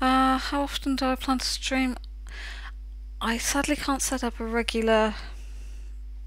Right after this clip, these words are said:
schedule because of work commitments. Um,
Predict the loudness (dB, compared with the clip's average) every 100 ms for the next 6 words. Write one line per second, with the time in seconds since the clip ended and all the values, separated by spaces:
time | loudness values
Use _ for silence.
0 | -6 -6 0 -2 0 -2 -2 -4 -4 -4
1 | -2 -4 -4 -4 2 2 0 -4 -4 -2
2 | -4 -2 -2 -2 -4 -10 -8 -8 -8 -10
3 | -8 -4 -2 -2 -6